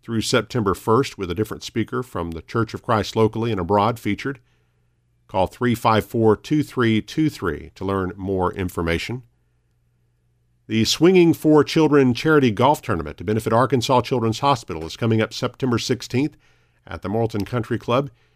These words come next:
Entry fee is three hundred dollars for a four-player team. Registration can be completed online at swinging for children dot com. That's swinging F O R E children dot com. And for more information, contact Randy Smith at four seven nine, eight five seven,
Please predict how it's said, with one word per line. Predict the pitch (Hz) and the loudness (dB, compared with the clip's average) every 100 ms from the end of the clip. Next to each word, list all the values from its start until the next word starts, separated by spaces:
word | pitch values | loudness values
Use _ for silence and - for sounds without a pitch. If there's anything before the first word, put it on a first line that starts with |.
| _ - | _ -14
Entry | 147 139 123 | -8 -2 -2
fee | 131 135 | 2 2
is | 113 | 2
three | - 147 | 0 0
hundred | 120 127 117 | 2 2 2
dollars | 113 117 139 165 | 4 4 4 0
for | - - 101 | -4 0 0
a | |
four-player | - - 143 160 - 143 127 | 0 -2 0 0 2 4 4
team. | 135 110 107 - _ _ _ - | 2 -2 -2 -8 _ _ _ -12
Registration | 90 82 - 117 113 120 | -10 -8 0 0 2 -2
can | 107 113 | -2 0
be | 104 | -2
completed | 110 98 120 104 | -2 -4 -2 2
online | 117 113 113 120 | 2 4 2 2
at | 101 | 0
swinging | - - 139 151 156 143 | -4 -2 2 4 2 0
for | - 139 139 | 2 4 4
children | - 139 127 117 | 2 -2 0 0
dot | 107 98 - | 2 0 -2
com. | 139 101 90 | -4 -2 0
That's | 95 - | -4 -6
swinging | - 135 127 127 - | -4 0 4 2 0
F | 139 - | -6 -4
O | - 143 | 2 2
R | - 127 123 | 4 2 2
E | 139 107 82 - _ _ _ | 0 -4 -4 -10 _ _ _
children | - 139 104 87 | 0 2 2 0
dot | 87 85 - | 0 -2 -4
com. | 131 123 123 120 _ _ _ | -2 -2 -2 -6 _ _ _
And | - 113 113 | -10 -8 -4
for | 113 | -2
more | 117 | 0
information, | 110 107 107 104 104 | 0 0 0 0 -2
contact | 98 107 98 113 92 - | -4 -2 -2 0 -2 -2
Randy | 101 107 92 | -2 -2 -4
Smith | - 123 123 120 | -6 -4 -4 -4
at | 104 | -6
four | - 120 110 | -4 -2 -2
seven | - 113 107 | 0 0 2
nine, | 104 85 71 76 | 0 0 -4 -8
eight | 110 117 | -6 -6
five | - 104 101 | -2 0 0
seven, | - 107 104 | 0 -2 -2